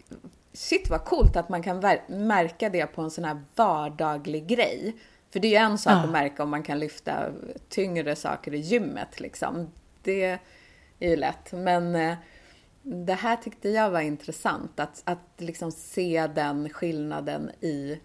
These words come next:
Speaker 1: vardagen.
Speaker 2: Ja. Jag älskar det.
Speaker 1: Mm.
Speaker 2: Alltså, det är det som är grejen med... Vi behöver inte ha en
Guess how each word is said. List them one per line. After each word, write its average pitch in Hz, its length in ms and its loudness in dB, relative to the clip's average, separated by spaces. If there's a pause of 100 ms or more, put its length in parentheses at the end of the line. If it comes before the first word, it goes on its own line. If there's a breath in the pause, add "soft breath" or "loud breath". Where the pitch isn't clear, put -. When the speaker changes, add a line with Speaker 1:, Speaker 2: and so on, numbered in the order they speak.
(140)
Speaker 1:
vardagen. 180 840 2 (920)
Speaker 2:
Ja. 165 220 2 (760)
Jag - 160 8 (260)
älskar 226 1080 10
det. 185 340 2
Speaker 1:
Mm. 220 280 10
Speaker 2:
Alltså, 226 200 6
det 196 120 4
är 196 240 2
det 214 360 8
som 226 180 2
är 208 80 6
grejen 190 580 6
med... 165 340 8 (840 loud breath)
Vi 208 140 2
behöver 240 320 8
inte 262 200 4
ha 208 320 10
en 233 180 8